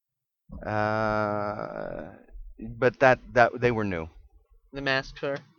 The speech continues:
Speaker 1: Yeah.
Speaker 2: Yeah, but all the masks are, like, Mardi Gras masks.
Speaker 1: But that's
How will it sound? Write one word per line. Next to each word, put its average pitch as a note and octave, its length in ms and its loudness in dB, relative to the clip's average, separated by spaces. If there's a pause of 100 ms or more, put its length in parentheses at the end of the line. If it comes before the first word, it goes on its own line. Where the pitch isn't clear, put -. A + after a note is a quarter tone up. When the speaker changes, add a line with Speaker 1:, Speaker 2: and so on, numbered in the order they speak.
Speaker 1:
Yeah. F#2 140 -4 (440)
Speaker 2:
Yeah, D#3+ 160 4
but F3 140 4
all G#3+ 140 6
the F#3+ 80 0
masks E3+ 440 2
are, C#3+ 220 0
like, C3+ 240 0
Mardi D3+ 360 -2
Gras A#2+ 260 -2
masks. - 560 -12 (880)
Speaker 1:
But E3+ 200 4
that's A3+ 360 0